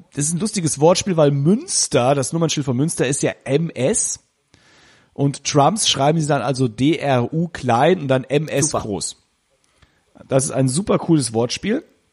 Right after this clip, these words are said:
Speaker 1: Das Ganze in der Zusammenarbeit mit der Musikschule oder der Musikhochschule Münster und Münsteranern, Perkussionistinnen und Perkussionisten, die dann dort ein sehr schönes Programm zusammengestellt haben für Cajon, Conga, Drumset, Djembe,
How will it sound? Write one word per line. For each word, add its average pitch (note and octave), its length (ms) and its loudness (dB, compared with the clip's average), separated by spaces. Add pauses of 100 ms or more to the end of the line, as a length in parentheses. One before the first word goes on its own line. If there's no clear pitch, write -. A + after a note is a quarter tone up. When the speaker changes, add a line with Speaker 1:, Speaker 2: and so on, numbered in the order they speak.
(800)
Speaker 1:
Das - 160 -2
Ganze F#3 220 2
in - 20 -6
der F3 100 0
Zusammenarbeit D#3+ 540 2
mit D3 100 0
der B2 80 0
Musikschule F#3 680 0
oder C3+ 100 -2
der A#2 100 2
Musikhochschule D#3 680 -4
Münster C#3 580 2 (420)
und G#3 240 4
Münsteranern, C#3 680 0
Perkussionistinnen C3+ 840 -2
und C3 100 -6
Perkussionisten, D3 760 -2 (480)
die D3 60 2
dann C3+ 160 4
dort C#3+ 200 4
ein B2 260 0
sehr A#2+ 280 0
schönes D3+ 280 2
Programm D#3 400 -2
zusammengestellt E3+ 800 -2
haben D#3 460 2
für G3+ 360 0
Cajon, C3+ 580 0
Conga, C3 400 0
Drumset, B2+ 520 -4
Djembe, C3+ 480 2